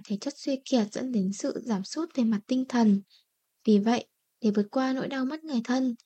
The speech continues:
bạn cần phải duy trì một cuộc sống lành mạnh nhằm nâng đỡ tinh thần và hạn chế tình trạng suy nhược cơ thể. Trước tiên, cần phải đảm bảo ăn uống đầy đủ,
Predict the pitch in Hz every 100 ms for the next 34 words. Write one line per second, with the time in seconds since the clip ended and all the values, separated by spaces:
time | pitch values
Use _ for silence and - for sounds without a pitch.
0 | _ _ _ _ 233 - 240 233 220 196
1 | 247 240 - 220 190 196 196 202 196 240
2 | 214 214 233 233 _ _ - 226 214 240
3 | 262 254 - 277 269 262 214 196 202 202
4 | 208 202 - 190 196 285 214 - 233 -
5 | 254 247 240 233 247 254 247 180 190 -
6 | _ _ _ _ _ _ _ _ _ _
7 | _ _ _ - 294 - 254 233 220 208
8 | 190 196 - 185 185 180 - 233 - 190
9 | 240 240 233 196 165 196